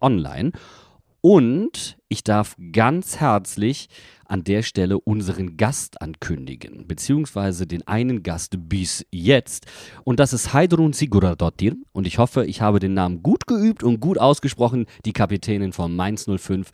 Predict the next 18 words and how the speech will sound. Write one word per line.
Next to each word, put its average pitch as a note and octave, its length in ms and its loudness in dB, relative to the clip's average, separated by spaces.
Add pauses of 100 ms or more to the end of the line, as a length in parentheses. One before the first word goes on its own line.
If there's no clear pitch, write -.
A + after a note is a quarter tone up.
(160)
wird F#2+ 320 0
Gästin F#2 400 -4
sein E2 300 -4 (280)
bei F2+ 220 0
uns F2 240 -10
in F2+ 100 -8
der D#2+ 120 -4
Live-Show E2 500 -6 (100)
im F#2+ 340 -4 (180)
Kutz. - 260 2 (200)
Und B2 180 -2
damit C3 240 2
komme A#2+ 200 -2
ich G#2+ 120 -6
zu A2+ 140 -4
unseren F2+ 440 -6
heutigen F#2 480 -2
Gästen. G#2+ 460 -8